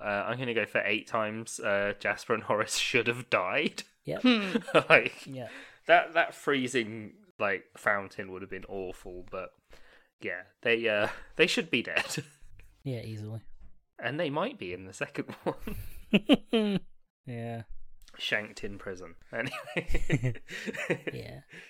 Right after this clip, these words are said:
Speaker 2: I, I think, I think I'm gonna go eight. Eight awful co-, uh, clothing concepts.
Speaker 3: Hmm.
Speaker 1: <laughs>
Speaker 2: Awful outfit concepts that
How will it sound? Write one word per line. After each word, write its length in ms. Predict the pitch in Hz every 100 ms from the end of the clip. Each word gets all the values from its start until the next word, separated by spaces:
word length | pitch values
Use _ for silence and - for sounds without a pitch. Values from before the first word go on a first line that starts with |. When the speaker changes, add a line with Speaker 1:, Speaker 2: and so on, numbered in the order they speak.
| -
Speaker 2:
I, 340 | 127 131 127 - _ _
I 40 | 127
think, 540 | 139 147 - - - - _ _ _ -
I 40 |
think 140 | 165 170
I'm 60 |
gonna 140 | 139 117
go 140 | 113
eight. 280 | 117 110 110 _ _ _ - -
Eight 280 | 139 185 233 - - - - _ _
awful 640 | 147 180 190 - 196 175 147 - - _ _ _
co-, 140 | 151
uh, 280 | 151 139 135 -
clothing 480 | - 147 143 123 117
concepts. 720 | - 104 101 113 - 156 - _ _ _ _ _ _
Speaker 3:
Hmm. 260 | 226 196 165 - -
Speaker 1:
<laughs> 280 | 151 147 147
Speaker 2:
Awful 460 | 160 214 208 214 -
outfit 440 | 123 143 131 139
concepts 440 | 127 120 - 98 -
that 120 | -